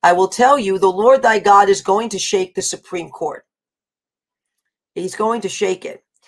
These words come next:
And they shall begin to reconsider. I don't know when that would happen. Um, they're going to reconsider their head in the sand mentality on this. They are, they think they're sitting pretty,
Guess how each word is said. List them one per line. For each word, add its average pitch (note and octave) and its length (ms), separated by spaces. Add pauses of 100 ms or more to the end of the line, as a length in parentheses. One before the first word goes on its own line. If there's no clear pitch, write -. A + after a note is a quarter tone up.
(300)
And G3 180
they G3 140
shall C4 480
begin A3 600
to G3 220
reconsider. G3+ 920
I D#3+ 100
don't F#3+ 280
know G3 160
when F3+ 160
that E3+ 200
would E3 100
happen. D3 540 (680)
Um, E3 800
they're G3+ 220
going C4+ 280
to C#4 100
reconsider A#3 580
their C#4+ 140
head G3 180
in A#3+ 100
the G3+ 80
sand G#3 380
mentality F3 680
on D3 220
this. - 560 (480)
They G#3+ 360
are, G#3 360
they G#3+ 160
think E4 360
they're D4 120
sitting C#4+ 480
pretty, F3 540